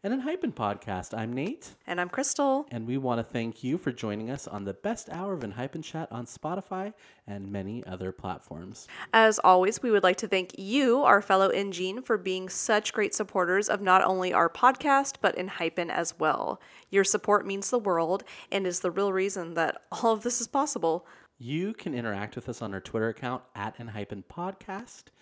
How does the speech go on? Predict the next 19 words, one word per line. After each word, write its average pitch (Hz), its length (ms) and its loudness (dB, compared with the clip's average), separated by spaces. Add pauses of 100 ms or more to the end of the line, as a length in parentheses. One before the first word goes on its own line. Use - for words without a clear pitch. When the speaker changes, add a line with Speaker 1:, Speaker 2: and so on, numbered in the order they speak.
(300)
Speaker 1:
Feel 127 120 -2
free 131 160 -4
to 117 80 -4
drop 104 260 -2
us 95 80 -10
a 104 60 -12
D 101 220 -8
M 95 160 -6
and 95 80 -10
let 92 80 -8
us - 160 -14
know 101 100 -6
what 92 160 -8
you 110 80 -20
think - 220 -14
of 95 80 -12
the 98 60 -16
show, 180 440 -4 (380)
and 196 360 -6